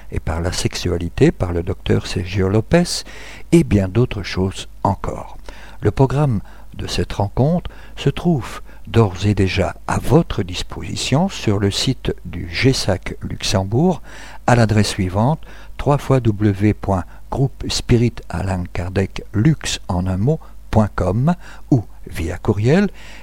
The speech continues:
via Alain Kardec Luxe en un mot at yahoo point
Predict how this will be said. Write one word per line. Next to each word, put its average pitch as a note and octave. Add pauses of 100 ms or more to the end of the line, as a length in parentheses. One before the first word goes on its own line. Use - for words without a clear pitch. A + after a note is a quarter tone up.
via G2 (120)
Alain C3
Kardec G2
Luxe -
en E2+
un E2+
mot G#2 (280)
at G#2 (120)
yahoo C3
point A#2+